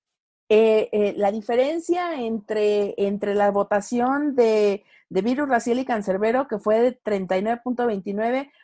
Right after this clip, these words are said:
para los veintisiete punto cuarenta y uno de los Casas, si tú me preguntas a mí, pues porque tengo cuna de triple A, me encantaría ver una intervención. Yo sé que es campeonato y en los campeonatos vamos mucho por la formalidad,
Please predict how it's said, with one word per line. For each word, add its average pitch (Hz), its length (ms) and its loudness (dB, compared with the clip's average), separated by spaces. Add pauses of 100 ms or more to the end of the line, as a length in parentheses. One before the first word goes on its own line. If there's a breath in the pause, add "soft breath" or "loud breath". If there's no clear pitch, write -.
(180 soft breath)
para 202 220 4
los 202 180 0
veintisiete 208 560 -2
punto 254 300 -4
cuarenta 196 320 0
y 208 80 2
uno 254 180 -4
de 226 120 -2
los 175 200 -8
Casas, 233 580 -8 (380)
si - 500 -4 (180)
tú 320 380 -2 (400)
me 196 140 -2
preguntas 240 520 0
a 226 100 -2
mí, 226 260 -8 (100)
pues 180 240 -6
porque 175 300 -6
tengo 214 320 -4
cuna 240 300 -4
de 185 100 -8
triple 208 420 -4
A, 208 240 -8 (400)
me 185 120 -8
encantaría 220 420 -2
ver 233 140 -2
una 226 120 -4
intervención. 175 680 -6 (120)
Yo 285 160 4
sé 339 160 2
que 330 120 -4
es 311 80 -4
campeonato 254 500 -4
y 262 40 -6
en 240 40 -6
los 214 140 -6
campeonatos 208 680 -6
vamos 220 420 -2
mucho 220 300 -6
por 214 140 -4
la 185 100 -6
formalidad, 175 640 -4